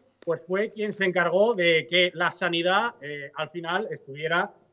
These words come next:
en manos de las diecisiete comunidades autónomas,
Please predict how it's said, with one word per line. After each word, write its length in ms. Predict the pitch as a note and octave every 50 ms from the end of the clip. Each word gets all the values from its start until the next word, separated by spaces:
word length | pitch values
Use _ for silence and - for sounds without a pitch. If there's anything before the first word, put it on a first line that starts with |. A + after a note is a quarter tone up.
| _ _ -
en 120 | D3+ D#3
manos 360 | D#3+ D#3+ F3 F3+ G3 G3+ F#3+
de 220 | E3 F3 F#3+ A3 G#3 F3
las 220 | F3 E3 D#3+ D3
diecisiete 540 | D#3+ D#3+ D3 - D#3+ C#3+ F3 F#3 F3+ G#3 F#3
comunidades 480 | F3+ E3 D#3+ D3+ D#3+ E3 D#3+ D3 -
autónomas, 640 | B2+ B2+ B2 - A#3+ A#3+ F3 C#3+ B2 A2+ - - -